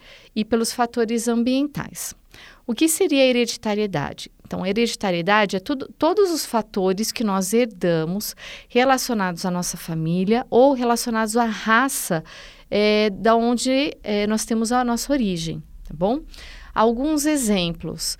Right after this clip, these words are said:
Ah, o tamanho da maxila e o tamanho da mandíbula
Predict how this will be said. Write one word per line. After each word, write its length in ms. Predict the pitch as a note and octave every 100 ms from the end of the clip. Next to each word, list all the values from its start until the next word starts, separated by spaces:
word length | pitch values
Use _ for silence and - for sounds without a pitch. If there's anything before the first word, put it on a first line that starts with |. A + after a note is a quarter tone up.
| - - - -
Ah, 560 | G3 G3 F#3+ F#3 F#3+ -
o 120 | - C#4
tamanho 760 | C#4+ C4 A3 A#3+ D#4 E4+ C4
da 120 | G3
maxila 840 | F#3+ F#3 - - - F3 D#3 D3 - -
e 80 | G3+
o 40 |
tamanho 540 | G3+ F#3+ F3 F3+ G#3+ G#3
da 100 | E3+
mandíbula 880 | D#3+ D#3 D#3+ F3+ F3 D#3+ D#3 D3+